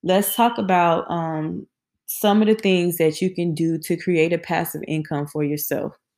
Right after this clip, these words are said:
So one is selling information products. You think about it nowadays, and everything is, like,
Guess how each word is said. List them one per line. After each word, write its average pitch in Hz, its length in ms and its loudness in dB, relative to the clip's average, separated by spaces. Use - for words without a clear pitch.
So 180 240 2
one 220 320 4
is 208 240 2
selling 185 400 0
information 156 600 -6
products. - 640 -8
You 208 100 2
think 277 240 2
about 226 300 6
it 185 100 0
nowadays, 180 800 2
and 156 460 -4
everything 202 640 -2
is, 151 160 -4
like, 127 320 -6